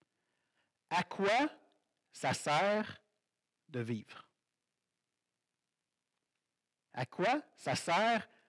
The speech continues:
de vivre ? J'ai posé cette question-là la semaine passée. Je donnais de la formation pour mon travail et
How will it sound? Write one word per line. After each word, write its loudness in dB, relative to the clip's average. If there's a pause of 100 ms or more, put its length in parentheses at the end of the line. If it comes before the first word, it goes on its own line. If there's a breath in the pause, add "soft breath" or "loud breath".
(160 soft breath)
de -2
vivre ? 0
J'ai 0
posé 0
cette -2
question-là 2
la 4
semaine 0
passée. 2 (320 loud breath)
Je -16
donnais 0
de 2
la 2
formation 2
pour 0
mon 2
travail 4
et 2